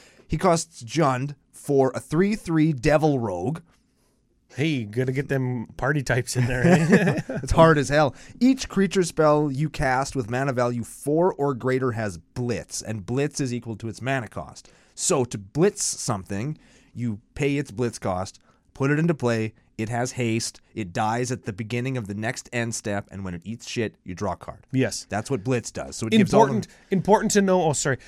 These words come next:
Speaker 2: Important to know that if it dies in any way, shape, or form, you draw the card.
Speaker 1: Yes.
Speaker 2: Not just it dies as a result of sacrificing it to the delayed Blitz triggered ability.
Speaker 1: Correct.
Speaker 2: So if you sacrifice it to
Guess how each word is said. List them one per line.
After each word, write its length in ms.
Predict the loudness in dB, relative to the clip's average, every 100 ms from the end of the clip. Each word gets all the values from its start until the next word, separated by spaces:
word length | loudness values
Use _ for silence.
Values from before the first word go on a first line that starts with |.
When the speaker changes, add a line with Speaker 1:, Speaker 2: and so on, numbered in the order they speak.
| -6
Speaker 2:
Important 460 | -2 2 2 2 0
to 120 | 0
know 380 | 0 2 2 2
that 440 | 0 0 0 -2 -4 _ _ _ _ _ -6
if 180 | -4
it 160 | -6 -6
dies 400 | 0 2 2 0
in 180 | -6 -10 -2
any 300 | 2 2 2
way, 240 | 0 0
shape, 320 | 0 -2 -2
or 80 | -4
form, 300 | -4 -2 0
you 100 | -2
draw 240 | 0 0 -2
the 80 |
card. 320 | -2 -4 -4 -6
Speaker 1:
Yes. 180 | -8 -2
Speaker 2:
Not 300 | 2 2 2
just 320 | 0 0 -4 _ _ -4
it 220 | -4 -2
dies 320 | 0 0 0
as 140 | 0
a 40 | 0
result 400 | -2 -2 -2 -4
of 120 | -6
sacrificing 720 | -4 -4 -4 -8 -6 -4 -6
it 100 | -8
to 160 | -6 -6
the 100 | -6
delayed 520 | -4 -2 -2 -4 -6
Blitz 320 | -6 -6 -4 -4
triggered 300 | -6 -8 -8
ability. 400 | -12 -14 -18 -8
Speaker 1:
Correct. 480 | -2 -2 -4 -12 -10
Speaker 2:
So 120 | -6
if 120 | -4 -2
you 60 |
sacrifice 640 | 0 0 0 -4 -4 -2 -4
it 80 | -6
to 240 | -4 -6